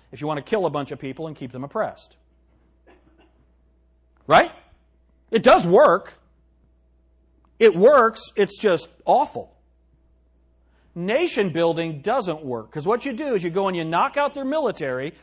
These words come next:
and you try and impose a culture on people that they do not want. Can I give you an example of that?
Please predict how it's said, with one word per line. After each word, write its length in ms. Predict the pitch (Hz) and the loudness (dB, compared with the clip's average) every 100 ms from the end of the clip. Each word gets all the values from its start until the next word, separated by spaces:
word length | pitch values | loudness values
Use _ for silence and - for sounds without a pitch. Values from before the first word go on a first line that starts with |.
| _ _ - | _ _ -8
and 120 | 202 | -4
you 120 | 185 | -4
try 320 | - 226 254 | -2 -2 0
and 120 | 277 277 | -2 -6
impose 920 | 247 - 277 254 165 156 170 190 - _ _ _ - | -8 -6 0 2 2 0 -6 -8 -16 _ _ _ -2
a 120 | 165 - | -2 -4
culture 960 | - - 262 330 247 - 165 135 151 - _ _ _ | -18 0 2 2 0 -4 -4 -2 -6 -10 _ _ _
on 220 | 190 190 | -2 -2
people 680 | 190 233 233 - 143 139 147 _ _ - | -6 -6 -6 -4 -4 -4 -8 _ _ -2
that 280 | 180 175 151 | -2 0 -2
they 240 | 196 196 | -2 -2
do 420 | 147 123 220 269 | -4 -4 -2 -2
not 440 | 254 220 214 226 160 | -2 -2 -2 -4 -10
want. 800 | 135 165 185 139 98 _ - - _ _ _ _ _ _ _ _ _ _ _ _ _ _ 143 143 | -8 -4 -2 -4 -10 _ -20 -20 _ _ _ _ _ _ _ _ _ _ _ _ _ _ -14 -10
Can 140 | 202 202 | -4 -4
I 60 | |
give 160 | 190 220 | -4 -6
you 40 | |
an 60 | 202 | -6
example 380 | 165 185 185 180 | -6 -6 -6 -6
of 100 | 165 | -4
that? 360 | 160 160 _ | -6 -6 _